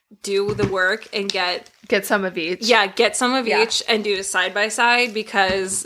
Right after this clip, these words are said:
Speaker 1: this was a big hit. Everyone really had strong opin-, opinions about Girl Scout cookies.
Speaker 2: Mm-hmm.
Speaker 1: Okay, so should we do the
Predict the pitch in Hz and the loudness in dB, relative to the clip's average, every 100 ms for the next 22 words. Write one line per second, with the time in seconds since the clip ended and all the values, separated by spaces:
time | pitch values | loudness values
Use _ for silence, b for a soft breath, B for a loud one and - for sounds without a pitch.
0 | - 226 220 277 277 226 214 202 214 190 | 2 4 4 0 0 2 2 2 0 2
1 | - 185 185 180 185 185 - - 190 175 | 0 -2 -2 -2 -4 -6 -8 -4 -2 -2
2 | 180 202 214 175 - 196 185 190 185 - | -2 -4 -6 -4 -2 0 -2 -8 -12 -12
3 | - 208 214 196 196 208 208 302 339 294 | -10 -6 -4 -4 0 0 2 0 2 0
4 | 233 180 185 196 _ 208 220 208 196 226 | -2 -4 -6 -6 _ -6 -2 0 -2 -6
5 | B - 262 233 - b b b b - | B 2 2 2 -2 b b b b 0
6 | 302 262 254 247 - _ _ _ _ - | 4 6 6 2 0 _ _ _ _ -20
7 | - _ _ - - 285 277 311 262 247 | -20 _ _ -6 0 0 0 -2 0 2
8 | 240 233 220 - 220 208 202 196 190 190 | 2 2 0 -2 0 0 0 0 -2 -6